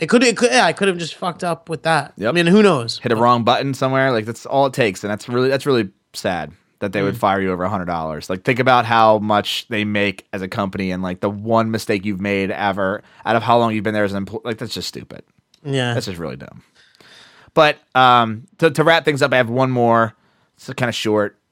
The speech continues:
Speaker 2: and then we can
Speaker 1: Mm.
Speaker 2: wrap things up unless you, unless you have another one.
Speaker 1: No, no,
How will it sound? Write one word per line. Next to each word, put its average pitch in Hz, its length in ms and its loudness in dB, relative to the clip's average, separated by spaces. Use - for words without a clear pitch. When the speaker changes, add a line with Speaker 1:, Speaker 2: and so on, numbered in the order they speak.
Speaker 2:
and 104 80 -8
then 107 80 -2
we 104 80 -2
can 143 80 -2
Speaker 1:
Mm. - 40 0
Speaker 2:
wrap 98 160 -2
things 95 160 -6
up 92 120 -4
unless 90 240 -8
you, 107 80 -12
unless 101 360 -10
you 95 80 -4
have 87 80 -4
another 87 200 -8
one. 85 160 -10
Speaker 1:
No, 202 280 4
no, 175 240 0